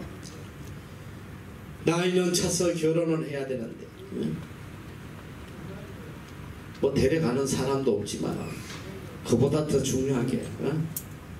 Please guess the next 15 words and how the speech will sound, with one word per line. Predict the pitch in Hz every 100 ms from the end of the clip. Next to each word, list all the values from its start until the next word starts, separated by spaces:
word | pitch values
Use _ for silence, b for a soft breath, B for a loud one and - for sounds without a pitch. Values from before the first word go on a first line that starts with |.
| - - -
데려가는 | - 240 240 185 180
사람이 | 165 180 196 - -
있어도 | - 147 - - - - - - - - - - - - - - - - - - - - - - -
당장, | 131 123 123 120 113 104 101 - - - - - - - - -
어, | 139
기거할 | - - - 156 160 160
곳을 | 170 175 160
마련하지 | 139 139 131 120 127
못해서 | 110 - - - - - - - - - - - - - - - -
결혼하지 | - 127 131 131 123 120
못하는 | 117 104 - 113 113 - - - - - - - - -
이런 | 160 208
청년들이 | 208 180 202 220 214 107
얼마나 | 113 - - 226
많은지. | - - -